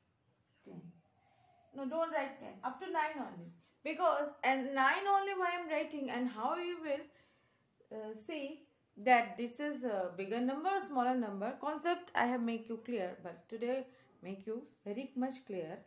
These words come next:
that you, but whenever it's not possible, if I'm giving five, zero, fifty, how you will recognize this number is you not write, uh, not possible to write one, two,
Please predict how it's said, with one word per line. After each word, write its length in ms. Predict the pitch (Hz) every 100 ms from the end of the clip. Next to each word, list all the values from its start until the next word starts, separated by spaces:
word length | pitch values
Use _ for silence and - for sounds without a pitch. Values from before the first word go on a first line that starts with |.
| _ _ - _ _ _
that 380 | - 208 185 185 -
you, 280 | 202 196 185 - _ _ _ _ _ _ _ _ _ _ _ _ -
but 320 | 226 233 233 -
whenever 380 | 226 247 277 302
it's 320 | 294 294 -
not 280 | 233 294 -
possible, 460 | 381 403 359 285 285
if 220 | 285 294
I'm 220 | 311 302
giving 320 | 226 254 320
five, 360 | 311 262 208 277
zero, 220 | 311 339
fifty, 460 | 349 339 330 - 254
how 260 | 233 247
you 160 | 349 359
will 140 | 359
recognize 600 | 302 294 277 269 320 339
this 160 | 294 277
number 280 | 285 294 302 285 285
is 140 | 285 - - - - -
you 160 | 254
not 340 | 254 277 302 294
write, 320 | 294 294 254
uh, 140 | 254 254
not 260 | 269 294
possible 360 | 302 311 339 320
to 100 | 330 294
write 220 | 294 294 - -
one, 400 | 247 285 302 294 -
two, 320 | 302 294 294